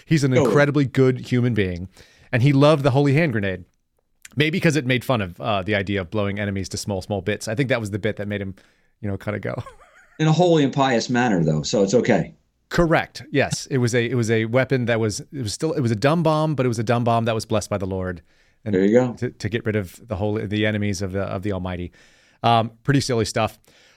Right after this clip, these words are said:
Speaker 1: folks. We're, we're right up on the line here, so we've made it through an hour. I, I hope we've shared some information with you. Uh, some of this stuff is gonna be government overreach, which George is always, uh, a good sort of source
Speaker 2: Oh,
Speaker 1: on.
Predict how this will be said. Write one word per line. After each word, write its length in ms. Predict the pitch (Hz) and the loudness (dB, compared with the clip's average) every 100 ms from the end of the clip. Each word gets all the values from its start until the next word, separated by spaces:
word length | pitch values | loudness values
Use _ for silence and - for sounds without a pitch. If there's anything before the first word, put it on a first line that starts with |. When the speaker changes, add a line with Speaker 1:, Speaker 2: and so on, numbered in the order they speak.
| - | 0
Speaker 1:
folks. 240 | 170 - | 2 4
We're, 160 | 180 160 | 4 4
we're 160 | 160 | 2
right 240 | 151 165 170 | 4 4 2
up 180 | 185 165 | 0 0
on 140 | 160 | 2
the 80 | 147 | 2
line 280 | 147 185 131 | 2 2 2
here, 200 | 117 110 | 2 0
so 160 | 127 | 0
we've 160 | 123 131 | 0 2
made 140 | 143 | 2
it 80 | 143 | 0
through 160 | 139 135 | 0 0
an 60 | |
hour. 380 | 139 147 151 147 | 2 2 2 0
I, 200 | 135 135 | 0 -2
I 140 | 120 117 | -2 -2
hope 180 | 180 | 0
we've 160 | 170 131 | 0 0
shared 200 | 160 151 | 0 0
some 80 | 143 | 0
information 400 | 135 135 139 143 | 0 0 0 0
with 120 | 127 | 0
you. 280 | 135 135 139 | 2 0 -2
Uh, 40 | |
some 220 | 135 151 190 | -4 0 2
of 60 | |
this 160 | 156 - | 0 -2
stuff 320 | - 139 139 | -2 -2 -2
is 80 | 110 | -2
gonna 160 | 131 | 0
be 80 | 123 | 0
government 340 | 120 127 127 120 | 0 0 0 -2
overreach, 460 | 143 147 143 - | 0 0 0 -2
which 160 | 117 - | -8 -2
George 260 | 127 120 | 0 0
is 80 | 104 | -4
always, 480 | - 131 127 120 - - - _ - | -2 2 2 0 -4 -14 -20 _ -2
uh, 240 | 110 110 | 0 0
a 100 | 123 | 0
good 400 | 117 123 120 135 - _ _ _ | 0 0 0 -8 -18 _ _ _
sort 240 | - 120 | -4 -2
of 160 | 110 - | -2 -4
source 360 | - - 139 120 | -6 0 0 4
Speaker 2:
Oh, 160 | 139 135 | 6 6
Speaker 1:
on. 200 | 120 | 4